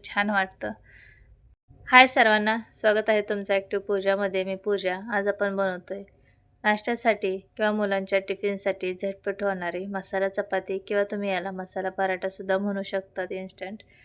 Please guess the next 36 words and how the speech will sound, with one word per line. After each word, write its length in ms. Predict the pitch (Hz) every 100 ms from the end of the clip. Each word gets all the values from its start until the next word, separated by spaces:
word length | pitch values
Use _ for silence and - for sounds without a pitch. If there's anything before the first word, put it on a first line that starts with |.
| - _ -
तर 80 |
बनवायला 400 | 214 220 220 214
खूप 200 | 220 208
साधी 280 | - 220 196
सोपी 320 | 196 196 202
रेसिपी 380 | 202 190 196 196
आहे. 260 | 190 185 190 - -
अगदी 260 | 202 214
दहा 220 | 214 196 202
मिनिटात 400 | 196 190 190 185 - _ -
हा 100 | 214
नाश्ता 400 | 208 202 - 190
किंवा 240 | 190 202
टिफिन 380 | 196 196 190 190
तयार 300 | 196 190 185
होतो. 340 | 190 190 190 185
जास्त 360 | 202 208 208 - 208
काहीही 380 | 208 196 190 202
याला 260 | 196 190
साहित्य 480 | 196 214 196 185 196
लागत 360 | 196 185 190 202
नाही. 240 | 190 185 - - - -
आपल्याला 340 | 220 208 208 202
प्रश्न 360 | 196 202 - 196
पडतो, 420 | - 196 196 196
रोज 200 | 208 208
नाश्त्याला 420 | 202 185 202 202
काय 200 | 202 196
बनवायचं, 500 | 196 190 185 185 196
मुलांना 360 | 196 190 190 190
टिफिनला 480 | 190 - 185 180 185
काय 220 | 196 185
द्यायचं, 320 | 185 190 196
हो 120 | 196
की 200 | 196 196
नाही? 140 | 185